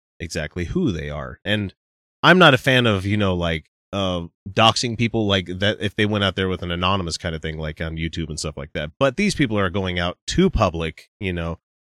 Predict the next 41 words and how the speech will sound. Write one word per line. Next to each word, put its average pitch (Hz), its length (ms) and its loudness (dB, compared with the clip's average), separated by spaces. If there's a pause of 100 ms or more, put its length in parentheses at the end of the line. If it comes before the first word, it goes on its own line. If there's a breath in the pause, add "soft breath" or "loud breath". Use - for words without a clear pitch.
and 101 100 -2
espousing 98 420 0
all 92 120 -2
these 82 120 -6
bad 85 200 -2
ideas. 76 360 -8
And 87 120 -4
I, 110 140 0 (500)
I'm 139 120 4
not 160 220 2
so 139 340 0
sure 123 580 0 (280)
that 107 280 4
I 101 120 6
want 107 360 0
them, 101 600 0 (120)
um, 85 580 -4
completely 117 400 -2
fired 101 500 2
and, 92 140 -4
like, 90 180 -2
kicked 110 220 -4
off 95 160 -2
the 87 80 -4
whole 98 160 -2
mortal 92 280 -2
coil, 95 300 0
because 87 260 -6
I 92 60 -2
think 98 240 -6
that 90 120 -4
might 98 380 -2
breed 104 520 0
an 98 120 -4
extremism 151 1120 -4
kind 151 200 -6
of 143 80 -6
bit, 147 160 -2
because 101 400 -4 (760)
once 123 280 2
they 117 360 4